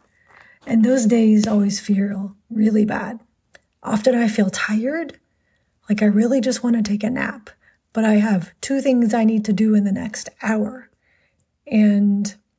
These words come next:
that, that's happened to me a lot lately. I got stuff done for my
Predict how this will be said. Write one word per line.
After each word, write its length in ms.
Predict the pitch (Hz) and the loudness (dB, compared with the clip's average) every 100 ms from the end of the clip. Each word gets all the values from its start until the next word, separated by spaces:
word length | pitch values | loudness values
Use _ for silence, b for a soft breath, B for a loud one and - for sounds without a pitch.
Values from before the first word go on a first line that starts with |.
| _ _ _ _ _ - | _ _ _ _ _ -8
that, 300 | 269 - - | -8 -8 -8
that's 200 | 277 277 | -6 -2
happened 280 | 285 294 277 | -2 0 0
to 40 | |
me 140 | 277 262 | 0 2
a 80 | |
lot 560 | 202 202 202 220 247 285 | 0 -2 -2 -2 -2 -6
lately. 520 | 208 277 247 202 - _ b b b b b b _ _ _ _ - | -6 -6 -10 -12 -14 _ b b b b b b _ _ _ _ -4
I 560 | 208 202 202 208 214 - _ | 0 2 4 2 0 -8 _
got 460 | 208 214 294 - - | -6 -4 -4 -8 -8
stuff 340 | - 247 233 - | -4 -4 -4 -2
done 240 | 214 240 | 0 0
for 160 | 240 214 | 0 2
my 440 | 190 180 175 202 | 2 2 0 -2